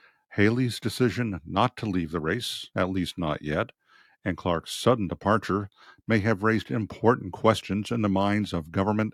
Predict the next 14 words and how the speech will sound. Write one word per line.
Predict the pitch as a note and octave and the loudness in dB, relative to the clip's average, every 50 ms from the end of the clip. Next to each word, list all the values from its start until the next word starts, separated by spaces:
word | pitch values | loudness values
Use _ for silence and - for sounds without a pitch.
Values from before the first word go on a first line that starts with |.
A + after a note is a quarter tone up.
| - | -4
and | - G#2+ G2+ F#2 | -4 -4 -4 -4
corporate | - - - G2 E2+ - G#2+ G2+ | -6 -4 -4 -4 -2 -2 -2 -2
officials. | F#2+ - A#2 G#2+ - - E2 C#2+ C2+ C2 - - - _ _ _ _ _ _ _ - - - - - - | -2 -2 -2 -2 -2 -2 -4 -4 -4 -6 -8 -8 -10 _ _ _ _ _ _ _ -20 -20 -20 -20 -10 -4
When's | B2 C3 D3 C#3+ B2 | 0 0 0 2 2
the | B2+ C3+ | 0 0
best | A#2+ G#2+ F#2+ G#2 G2 - - | 0 4 4 4 4 4 0
time | - F#2+ F#2 F#2+ G2+ F#2 | 0 2 2 2 2 2
to | F#2 | 0
leave | D#2+ F2+ F#2 F2 F2 | 2 2 0 0 -2
a | |
job | F2 D2 E2+ F#2+ F2+ E2 D2 C#2+ D2 E2+ F#2+ _ _ _ _ - | -2 -2 0 0 2 2 0 -2 -2 -6 -8 _ _ _ _ -4
or | - A2+ G#2+ F#2+ | -2 0 2 4
to | F#2+ | 4
retire? | F#2 E2+ F2 - - F#2+ G#2 G#2+ G2 E2 D2 C2+ | 4 2 2 2 2 2 2 4 2 2 0 -2